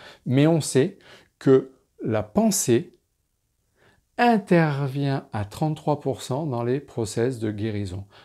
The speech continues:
Or, votre pensée ne sera que l'expression, vous comprendrez, ce qui, ce qui est extraordinaire, c'est que vous allez voir que je, vous allez avoir des apports de moi-même et d'autres intervenants, mais en l'occurrence, la source que moi je vais vous dire,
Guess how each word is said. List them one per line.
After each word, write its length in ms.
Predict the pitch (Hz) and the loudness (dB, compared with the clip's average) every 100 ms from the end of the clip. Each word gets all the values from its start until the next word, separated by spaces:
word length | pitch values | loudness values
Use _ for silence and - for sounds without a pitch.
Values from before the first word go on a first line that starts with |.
| _ | _
Or, 220 | 139 151 131 | 2 4 2
votre 400 | 120 120 - 101 | -2 -2 -6 -10
pensée 760 | - 214 202 - 117 131 - _ _ - | -4 0 0 0 -2 -2 -6 _ _ -4
ne 120 | 127 | -4
sera 440 | - 135 123 117 - - | 0 0 0 -2 -6 -2
que 100 | - | 6
l'expression, 1000 | 190 120 117 170 240 - - 123 - 143 | 6 6 4 4 2 -2 -4 -4 -4 -4
vous 120 | 131 | -4
comprendrez, 540 | 147 196 - 180 160 151 - - | -2 0 0 0 2 0 -6 -18
ce 80 | - | -8
qui, 180 | - - | -6 -6
ce 120 | - | 2
qui 120 | - | 6
est 60 | 165 | 6
extraordinaire, 560 | - 202 170 151 175 | 6 4 4 2 0
c'est 140 | - 135 | -2 -6
que 100 | 127 | -2
vous 140 | 120 | 2
allez 80 | 139 | 2
voir 180 | 170 - | 2 0
que 160 | 135 - | 0 0
je, 140 | 120 147 | -4 -4
vous 200 | 123 139 | 2 4
allez 280 | 135 139 - - - | 6 4 -2 -8 -2
avoir 320 | 143 160 175 | 2 2 2
des 180 | 139 127 | 2 0
apports 440 | 123 139 139 - _ _ | 0 2 0 -2 _ _
de 240 | - 98 113 | -8 -2 -2
moi-même 480 | 120 135 160 180 | 0 0 0 0
et 80 | 131 | -2
d'autres 460 | 113 151 143 - _ _ _ _ _ 110 | 2 0 0 -10 _ _ _ _ _ -8
intervenants, 720 | 104 117 110 143 180 202 - - - - _ | -6 -6 -2 -2 0 -4 -10 -20 -20 -20 _
mais 320 | 120 123 135 147 | -4 0 0 2
en 80 | 127 | 0
l'occurrence, 480 | 123 143 147 165 | 2 0 2 0
la 80 | 123 | -2
source 240 | 104 123 - | -4 -4 0
que 80 | |
moi 180 | 143 196 | 2 4
je 80 | 156 | 2
vais 100 | 147 | 0
vous 180 | 123 120 | -2 0
dire, 280 | 127 196 | 2 2